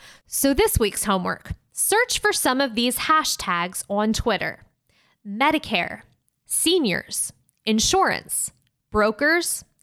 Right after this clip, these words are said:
healthcare, C M S, and A C A. Just remember to put a hashtag in front of each of those words.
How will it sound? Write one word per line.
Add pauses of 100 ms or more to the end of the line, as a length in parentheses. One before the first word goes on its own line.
(260)
healthcare, (400)
C
M
S, (240)
and (120)
A
C
A. (160)
Just
remember
to
put
a
hashtag (200)
in
front
of
each
of
those
words.